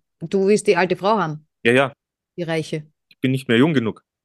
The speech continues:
Speaker 1: Das könnte natürlich sein, außer du nimmst eine, die ist fünfundachtzig, vielleicht dann.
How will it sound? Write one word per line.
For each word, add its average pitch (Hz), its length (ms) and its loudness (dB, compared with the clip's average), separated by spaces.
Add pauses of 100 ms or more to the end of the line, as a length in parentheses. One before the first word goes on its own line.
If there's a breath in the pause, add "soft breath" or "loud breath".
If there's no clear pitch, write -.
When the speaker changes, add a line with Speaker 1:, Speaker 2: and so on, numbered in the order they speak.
(1120)
Speaker 1:
Das 180 200 -4
könnte 202 380 -2
natürlich 208 380 0
sein, 202 200 -2
außer 170 240 -4
du 180 140 -6
nimmst 190 320 -6
eine, 190 180 -4
die 190 120 -4
ist 190 100 -6
fünfundachtzig, 190 720 -4
vielleicht 165 340 -8
dann. 143 200 -8